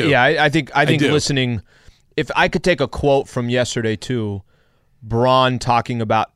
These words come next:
Speaker 2: Russ.
Speaker 1: I think he cares about the team, but I think the better question is, does he care about the direction the team is going over the next couple of years? That, those are different things to me.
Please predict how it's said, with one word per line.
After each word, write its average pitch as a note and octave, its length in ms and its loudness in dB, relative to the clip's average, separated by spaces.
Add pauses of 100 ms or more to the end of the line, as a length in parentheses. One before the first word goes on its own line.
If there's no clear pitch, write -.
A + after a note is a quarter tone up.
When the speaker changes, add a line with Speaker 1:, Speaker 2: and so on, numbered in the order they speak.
Speaker 2:
Russ. A2 600 0
Speaker 1:
I F#3+ 80 0
think C#4 180 -4
he B3+ 100 -4
cares D#3+ 300 -2
about C3 220 -6
the - 80 -10
team, C3 420 -4 (140)
but C3+ 180 -2
I C#3 80 -2
think G#3+ 200 -6
the F#3+ 60 -4
better D3 220 0
question A#2+ 360 -4
is, G#2+ 120 -8
does - 160 -8
he B2 80 -10
care F3+ 300 -4
about C#3 280 -2
the A2 460 -8
direction A#2+ 800 -4
the A#2+ 100 -6
team C3 340 -8
is G2+ 120 -8
going A#2 480 -6 (340)
over C3 200 0
the A#2 100 -4
next A#2 260 -8
couple G#2+ 240 -4
of G2+ 60 -6
years? F#2 220 -8
That, D#3 360 -2
those F#3 220 0
are E3+ 60 -2
different C#3 340 -4
things F#2+ 220 -6
to F2 80 -12
me. D2 180 -18